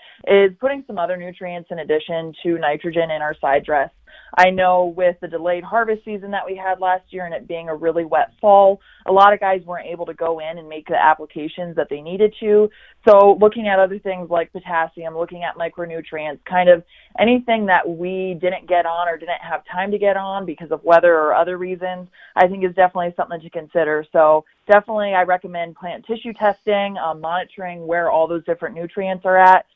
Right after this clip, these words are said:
And then, like I said, feel, feeling free to throw in potassium, sulfur, um, boron, some of those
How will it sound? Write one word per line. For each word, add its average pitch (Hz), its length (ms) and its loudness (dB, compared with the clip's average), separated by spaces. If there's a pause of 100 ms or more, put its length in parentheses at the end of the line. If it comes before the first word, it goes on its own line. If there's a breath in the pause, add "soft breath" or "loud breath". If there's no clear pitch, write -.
(200 soft breath)
And 180 160 4
then, 170 160 0
like 170 240 0
I 165 180 0
said, 151 340 -2 (320)
feel, 226 380 -2
feeling 247 300 -8
free 220 180 -10
to 190 100 -6
throw 190 300 -4
in 180 180 -12
potassium, 170 840 -10
sulfur, 165 600 2
um, 151 240 -2
boron, 160 440 -2 (340 soft breath)
some 214 120 -4
of 208 80 -2
those 196 180 0